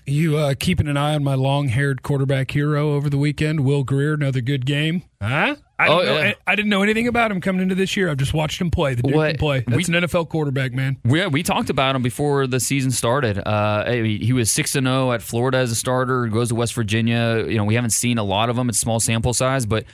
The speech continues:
Speaker 2: uh, you know, so far in two weeks, he, he's looked good. I, I think he'll continue to get better. Not, again, not a guy that screams the physical traits, not the biggest, arms okay, but, uh, he's very smart, and he's got that,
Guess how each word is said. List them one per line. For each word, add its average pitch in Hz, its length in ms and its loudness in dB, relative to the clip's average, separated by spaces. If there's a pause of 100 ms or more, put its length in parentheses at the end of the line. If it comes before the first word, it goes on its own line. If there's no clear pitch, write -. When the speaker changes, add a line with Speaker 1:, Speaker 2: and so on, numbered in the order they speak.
(300)
Speaker 2:
uh, 104 340 2
you 120 80 -2
know, 110 60 0
so 131 180 -2
far 123 220 -2
in 110 80 -4
two 120 180 -2
weeks, 147 220 0
he, 127 120 0
he's 113 220 2
looked 117 180 0
good. 107 240 0
I, 107 280 0
I 113 160 -2 (120)
think 123 140 -2
he'll 113 140 0
continue 117 380 0
to 117 80 0
get 104 180 -2
better. 110 320 0 (440)
Not, 123 380 0 (240)
again, 117 260 0
not 117 160 0
a 117 40 -2
guy 113 160 0
that 104 140 -2
screams 117 840 0
the 95 80 -2
physical 117 400 -2
traits, 117 420 -2
not 104 120 -2
the 101 60 -2
biggest, 107 640 -2
arms 101 560 -2
okay, 110 480 0 (360)
but, 104 360 0
uh, 98 600 0
he's 104 200 -2
very 110 240 0
smart, 113 460 -2
and - 80 -8
he's 98 140 -2
got 104 200 -2
that, 104 340 0